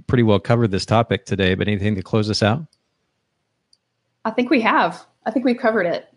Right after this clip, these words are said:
Speaker 1: <laughs>
Speaker 2: I think the only other thing that I was possibly gonna say is about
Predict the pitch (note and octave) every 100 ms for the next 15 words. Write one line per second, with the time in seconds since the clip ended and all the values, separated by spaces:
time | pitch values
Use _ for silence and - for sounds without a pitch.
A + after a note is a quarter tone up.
0 | _ - A#2 A3 - G3+ F3 - D#3 -
1 | F#3+ - F#4 D#4+ E4 F#4+ G#4 F4 D#4 D#4+
2 | C#4+ C4 B3 A#3+ C4+ B3 B3 A#3+ A3+ G#3
3 | G#3 G#3 G3 F#3 D#3+ G3 F#3 F#3+ G3+ F#3+
4 | F3+ -